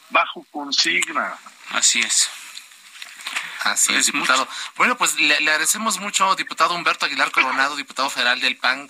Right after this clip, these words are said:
Speaker 3: por atender nuestra invitación. Estaremos muy pendientes de lo que ocurra en las siguientes horas allá en el Palacio Legislativo de San Lázaro, y si le parece, lo volvemos a, a invitar para que hagamos un análisis de lo que ocurra allá.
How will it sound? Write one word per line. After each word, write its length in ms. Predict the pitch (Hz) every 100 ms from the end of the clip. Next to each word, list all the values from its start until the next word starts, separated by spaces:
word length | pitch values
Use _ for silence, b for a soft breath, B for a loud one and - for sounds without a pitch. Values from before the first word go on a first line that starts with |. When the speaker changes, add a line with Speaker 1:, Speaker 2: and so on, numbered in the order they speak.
| -
Speaker 3:
por 180 | 113 107
atender 400 | 101 113 113 123
nuestra 260 | 131 -
invitación. 680 | 120 117 127 120 143 156 185 -
Estaremos 480 | 127 - 135 147 139
muy 140 | 180
pendientes 480 | - 165 156 170 160
de 80 | 131
lo 100 | 123
que 60 |
ocurra 240 | 120 139 139
en 80 |
las 100 | 131
siguientes 300 | - 135 131 139
horas 220 | 131 131
allá 300 | 117 123 127 B B B -
en 120 | 127
el 100 | 123
Palacio 320 | 127 131 151
Legislativo 460 | 139 127 120 135 135
de 80 |
San 200 | 127 123
Lázaro, 340 | 131 139 143 147
y 60 |
si 100 | 131
le 100 | 120
parece, 320 | 117 127 139 147
lo 80 |
volvemos 520 | 120 117 127 135 135 - B B B
a, 240 | 127 123 -
a 180 | 123 120
invitar 420 | 120 120 147 -
para 220 | 131 120
que 180 | - 113
hagamos 320 | 120 135 131
un 100 | 139
análisis 420 | 131 131 131 127
de 100 | 113
lo 120 | 107
que 80 | -
ocurra 300 | 110 127 117
allá. 280 | 110 110 107